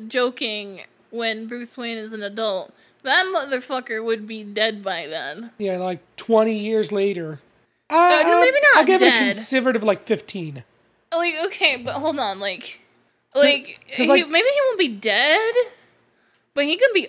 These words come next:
Speaker 1: old, 'cause he's already old in that fucking movie.
Speaker 2: Yeah.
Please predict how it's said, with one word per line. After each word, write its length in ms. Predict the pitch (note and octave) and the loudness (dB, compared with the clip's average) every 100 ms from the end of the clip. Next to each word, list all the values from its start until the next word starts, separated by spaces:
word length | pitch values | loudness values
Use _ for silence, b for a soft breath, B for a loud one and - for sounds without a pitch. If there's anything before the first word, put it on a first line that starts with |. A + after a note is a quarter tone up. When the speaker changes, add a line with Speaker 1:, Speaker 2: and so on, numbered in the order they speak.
| - | -4
Speaker 1:
old, 480 | A3 A#3+ B3 G3 G#3 | 2 6 6 4 -4
'cause 180 | B3 A#3 | -12 -2
he's 180 | F4+ G#4 | 0 2
already 400 | A4 A4+ A4+ C#4 | 2 4 2 0
old 420 | - A3 A3+ G#3+ | -4 -4 -4 -6
in 80 | A3 | -8
that 200 | G3 A3 | -10 -6
fucking 340 | A3+ G#3+ G3 | -8 -8 -10
movie. 640 | G3+ D4 A#3 C3 - A3+ - _ | -10 -10 -10 -16 -18 -20 -20 _
Speaker 2:
Yeah. 380 | G#3+ F#3+ F3+ | -8 -6 -8